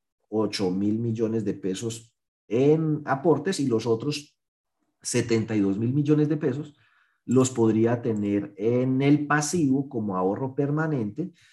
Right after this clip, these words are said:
haciendo lo mismo que hace el aporte, es garantía de las obligaciones que el asociado tiene y le hace como multiplicador, aunque eso está, pues, de mandar a recoger eso de prestar tres, cuatro veces, pero tiene de ventaja que usted podría llegar y decir,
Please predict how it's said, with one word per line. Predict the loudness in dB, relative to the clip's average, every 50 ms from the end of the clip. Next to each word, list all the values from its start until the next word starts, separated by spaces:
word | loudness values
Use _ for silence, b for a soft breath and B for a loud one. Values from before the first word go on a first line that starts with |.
| b b b b b
haciendo | -4 0 2 2 4 6 6
lo | 6 6
mismo | 6 2 0 -2 -2
que | -2 -4
hace | -4 -2 -2
el | -4
aporte, | -4 -2 0 -2 -2 0 -2 -2
es | -4 -2
garantía | 0 -2 0 0 0 -2 -4 -4 -4 -2 0 0
de | 0 -2
las | -2 -4 -4
obligaciones | -6 -6 -6 -6 -4 -6 -6 -6 -8 -8 -8 -6 -8 -10 -10 -8
que | -6 -6
el | -6 -4
asociado | -6 -8 -8 -10 -10 -10 -8 -6 -6 -6 -4
tiene | -2 -2 0 0 0 -2 -2
y | -2
le | -2 -4
hace | -6 -6 -8
como | -6 -6 -4 -4
multiplicador, | -4 -4 -6 -6 -6 -10 -8 -8 -10 -10 -8 -6 -4 -2 0
aunque | 0 0 -2 -4
eso | -6 -6
está, | -8 -4 -4 -4 -4 -2
pues, | -4 -6 -6 -8 -2
de | -2 0 0
mandar | 0 -2 -2 -2 -4 -4
a | -4
recoger | -4 -4 -6 -8 -10 -10 -6 -4 -2 -2
eso | -2 -2 0
de | -2 -2
prestar | -4 -4 -10 -10 -10 -12 -12 -8
tres, | -4 -4 -4 -4
cuatro | -4 -6 -6 -4 -4 -2 0
veces, | 2 2 0 0 -4 -10 -12 b b b b b b b b b _ _ _ _ _ _ _
pero | 4 4 6 6
tiene | 6 6 6 6 6
de | 6 6
ventaja | 4 4 4 2 0 0 0
que | -2
usted | -4 -4 -4
podría | -4 -2 0 2 2 2
llegar | 2 2 2 2
y | 2
decir, | 2 0 0 -4 -6 -8 -10 -16